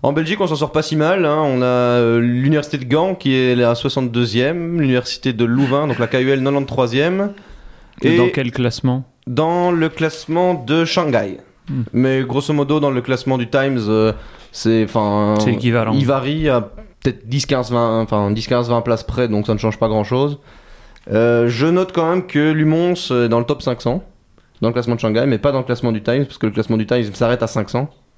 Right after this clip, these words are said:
Speaker 1: Du coup, s'ils ont bougé de vingt-cinq et qu'ils sont sortis du top
Speaker 2: Ouais.
Speaker 1: cinq cents, on, on ne les considère pas. Mais enfin, voilà.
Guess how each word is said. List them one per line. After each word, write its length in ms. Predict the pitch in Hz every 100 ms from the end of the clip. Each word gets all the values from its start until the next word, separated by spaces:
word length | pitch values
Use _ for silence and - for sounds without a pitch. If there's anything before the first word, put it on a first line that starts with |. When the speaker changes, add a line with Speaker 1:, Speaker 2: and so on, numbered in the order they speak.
| _ _ -
Speaker 1:
Du 100 | 104
coup, 300 | 127 127 117
s'ils 220 | 117 110
ont 60 | 110
bougé 220 | 107 110
de 60 | 113
vingt-cinq 420 | 113 127 120 107
et 40 |
qu'ils 340 | - 104 104 98
sont 120 | 107
sortis 240 | - 117
du 80 | 107
top 120 | 101 123
Speaker 2:
Ouais. 60 |
Speaker 1:
cinq 140 | 110 -
cents, 340 | 123 135 - -
on, 240 | 101 98
on 80 | 101
ne 60 | 98
les 60 |
considère 360 | 98 101 101 95
pas. 200 | 139 - - - - - - -
Mais 60 |
enfin, 140 | 139 156
voilà. 380 | 151 180 277